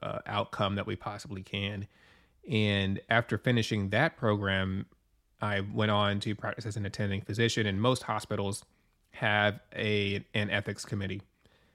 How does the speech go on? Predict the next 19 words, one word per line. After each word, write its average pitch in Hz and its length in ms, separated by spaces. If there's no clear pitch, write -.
And 98 260
that 101 160
committee 101 300
is, - 240
is 107 180
there 104 220
for - 120
that 98 140
same 101 300
reason, 104 360
to 98 140
help - 320
clinicians 98 640
make, 98 440
uh, 98 200
very 101 240
complicated 98 720
decisions. 95 640
And 104 540